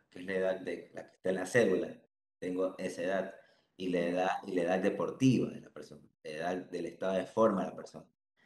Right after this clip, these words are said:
Entonces, eh, Susi, tú cuando trabajas con, con Twin Body,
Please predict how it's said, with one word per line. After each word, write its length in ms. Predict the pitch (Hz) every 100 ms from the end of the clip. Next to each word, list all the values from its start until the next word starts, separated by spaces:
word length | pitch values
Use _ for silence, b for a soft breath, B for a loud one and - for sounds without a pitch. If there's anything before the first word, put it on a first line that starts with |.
| b
Entonces, 880 | - 90 95 92 87 90 85 82 82 -
eh, 360 | 82 78 78 b b
Susi, 360 | - 127 113 -
tú 140 | 92
cuando 260 | 92 101 95
trabajas 340 | 90 90 95
con, 400 | - 92 82 73 -
con 260 | - 85 82
Twin 240 | 98 98
Body, 480 | 110 117 95 95 -